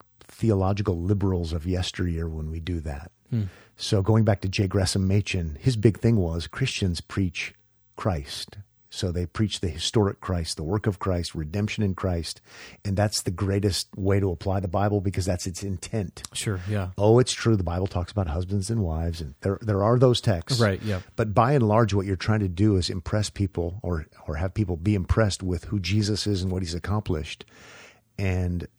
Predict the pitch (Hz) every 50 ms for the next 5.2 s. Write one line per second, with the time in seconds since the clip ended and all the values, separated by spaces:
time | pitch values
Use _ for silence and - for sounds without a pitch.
0 | _ _ - - - 90 78 120 113 110 110 - - 92 - - 123 123 120 110
1 | 101 101 90 92 117 123 107 92 95 87 82 - 110 110 127 127 - - 90 85
2 | 82 85 90 - - - - - - - - - 107 101 98 92 98 101 113 110
3 | 104 92 107 101 98 - 101 90 82 95 95 92 107 104 101 - 98 87 - -
4 | 92 95 - - - 92 92 92 92 90 80 - - - 98 87 95 90 95 90
5 | 87 87 92 92